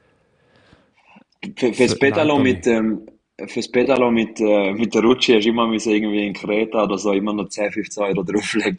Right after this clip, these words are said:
Speaker 1: <laughs> Das
Speaker 2: Genau.
Speaker 1: ist, das ist der, der real shit gewesen.
Speaker 2: Aber ich find, da, da
Speaker 1: Krass, das ist übrigens nur ein Schweizer Wort. Vielleicht ist das unser Dialektwort, Janik.
Speaker 2: Pedalo.
Speaker 1: Ansch-, auf Deutsch sa-, also Hochdeutsch sagt man Tretboote.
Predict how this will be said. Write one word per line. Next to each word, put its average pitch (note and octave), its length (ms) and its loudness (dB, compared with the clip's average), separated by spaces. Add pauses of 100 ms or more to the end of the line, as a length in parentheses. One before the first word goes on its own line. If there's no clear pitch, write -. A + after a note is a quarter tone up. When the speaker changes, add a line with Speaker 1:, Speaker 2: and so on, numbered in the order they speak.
Speaker 1:
<laughs> G2 120 -8
Das G2+ 260 2
Speaker 2:
Genau. B2 120 2 (100)
Speaker 1:
ist, G2 180 -2 (480)
das G#2 220 4
ist - 80 -4
der, G#2+ 140 4
der G2+ 180 2
real A2+ 220 6
shit A2+ 340 -2
gewesen. F#2+ 260 -6 (800)
Speaker 2:
Aber G#2+ 160 0
ich C#3 100 0
find, - 160 -6
da, C3 100 2
da C3 220 0
Speaker 1:
Krass, D#3 160 4
das D#3 80 6
ist D#3 60 6
übrigens C#3 360 2
nur D3+ 140 0
ein D#3+ 60 2
Schweizer D3 400 -2
Wort. D3+ 260 -6
Vielleicht - 220 -8
ist A2+ 120 -6
das B2 220 -4
unser A#2 140 -8
Dialektwort, B2+ 520 -6
Janik. G2 380 -8
Speaker 2:
Pedalo. A#2+ 200 -2
Speaker 1:
Ansch-, A#2+ 180 -2
auf G#2 160 -4
Deutsch - 340 2
sa-, - 120 0
also G#2 260 -4
Hochdeutsch C3 400 0
sagt G#2+ 200 -4
man G#2 140 -12
Tretboote. G#2 800 -2